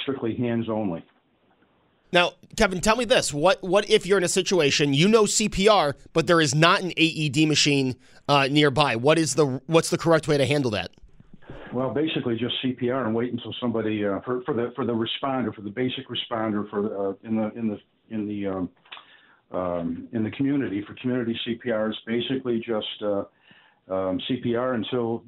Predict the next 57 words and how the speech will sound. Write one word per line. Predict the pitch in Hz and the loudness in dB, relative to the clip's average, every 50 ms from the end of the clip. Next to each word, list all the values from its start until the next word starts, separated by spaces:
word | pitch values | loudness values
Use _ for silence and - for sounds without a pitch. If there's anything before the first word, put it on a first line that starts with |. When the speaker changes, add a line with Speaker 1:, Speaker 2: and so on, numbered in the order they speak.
| - _ 110 | -20 _ -20
Speaker 1:
the | 107 | -18
person | _ - 139 131 127 - - 107 | _ -6 -4 -4 -4 -4 -4 -4
themselves | 107 120 - - 131 117 131 131 131 | -4 -4 -4 -4 -4 -4 -4 -4 -6
become | - 113 - 123 117 117 | -10 -10 -6 -4 -4 -4
exhausted | 110 87 90 104 104 104 110 113 113 - 131 - 107 | -4 -6 -8 -6 -4 -4 -4 -4 -4 -6 -10 -10 -10
and | 98 - | -14 -12
can't | 117 110 110 110 - | -10 -8 -8 -8 -8
continue. | 107 95 - - 127 123 135 143 143 139 135 139 - - - - - - _ _ - | -10 -12 -6 -4 -2 -2 0 0 -2 -4 -6 -8 -16 -20 -20 -20 -20 -20 _ _ -14
They | 98 92 117 | -8 -6 -4
have | 110 101 - - | -4 -4 -4 -4
someone | 120 113 113 107 | -2 -2 -2 -2
to | 101 | -2
relieve | 101 107 113 123 127 127 | -2 -2 0 0 -2 -2
them, | 135 135 127 131 127 | -2 -2 -2 -4 -4
or, | 104 104 107 107 101 107 | -4 -6 -6 -4 -4 -6
or | 104 107 110 107 101 101 95 _ | -6 -8 -8 -8 -8 -10 -10 _
the | - 110 104 104 | -8 -6 -4 -4
A | |
E | 110 107 104 104 | -2 -2 -4 -4
D | 101 107 104 101 | -4 -6 -8 -8
comes | - - 127 127 - | -8 -8 -10 -8 -10
on | 101 87 - - | -10 -12 -12 -12
site. | 92 82 78 - _ _ _ _ _ _ _ _ _ _ _ _ _ _ _ _ _ - - | -12 -14 -16 -20 _ _ _ _ _ _ _ _ _ _ _ _ _ _ _ _ _ -18 -6
Speaker 2:
So, | - - 233 202 | 0 2 2 2
uh, | - 185 165 - | 0 -6 -10 -8
n-, | 175 190 208 208 202 - | -8 -4 -2 -2 0 2
now, | 208 196 180 180 | 4 4 4 4
uh, | 175 180 - 147 - - 156 | 2 0 -6 -8 -8 -8 -6
this | 147 185 175 - - | -2 0 0 2 4
might | 190 190 185 | 2 2 4
be | 190 | 2
a | 180 165 | 2 2
ridiculous | 160 143 165 160 156 156 143 - | 4 2 0 0 0 -2 -2 2
question. | - 160 151 - 165 143 | 2 2 2 2 2 2
I | 139 131 | 2 2
apologize. | 127 160 156 151 147 120 131 113 113 - - - - - - - | 2 2 4 2 4 2 0 -2 -2 -4 -8 -12 -20 -20 -18 -6
So | - - 196 180 170 165 | 0 4 6 6 6 6
you're | 165 170 | 4 2
waiting | 165 185 214 226 226 | 4 4 4 2 2
for | 196 | 2
the | 208 202 - 196 | 2 2 4 4
A | |
E | 190 170 185 175 | 2 2 0 -2
D | 147 175 170 | 2 4 4
to | 156 | 4
shock | - - - 180 170 160 - | 4 4 4 4 4 4 0
the | 156 139 | -2 2
heart. | - 165 143 123 - | 2 2 2 2 -2
What | 139 156 196 226 | 2 2 4 4
is | 262 262 | 2 0
the, | 202 240 196 - - | 0 0 -2 0 4
what | 185 196 240 | 4 4 4
is | 254 233 214 170 147 - _ _ | 4 0 0 -2 -4 -8 _ _
C | - - - - 226 208 | -2 0 2 4 4 2
P | 156 160 196 | 4 4 6
R | 185 165 156 | 6 6 4
doing | 127 104 160 175 190 175 151 120 101 104 110 - | 2 2 4 4 6 6 4 2 0 -2 -6 -8